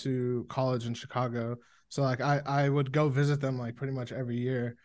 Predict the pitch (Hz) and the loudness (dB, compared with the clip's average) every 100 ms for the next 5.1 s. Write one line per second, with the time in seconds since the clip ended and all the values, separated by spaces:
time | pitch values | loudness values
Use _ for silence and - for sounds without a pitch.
0 | - _ _ - 127 123 120 120 127 120 | -20 _ _ -4 -2 -2 -2 -4 -4 -6
1 | 117 - 131 131 127 135 127 131 135 127 | -6 -6 -2 0 0 0 0 0 0 0
2 | 120 120 113 127 123 - - - - 143 | -2 -4 -2 -2 -4 -10 -18 -16 -8 0
3 | 147 135 123 120 117 117 120 120 127 123 | 4 4 2 -2 -2 -2 -2 -2 0 0
4 | 123 131 143 139 120 131 135 123 127 127 | 0 2 2 0 -2 -2 0 2 2 0
5 | 120 | -2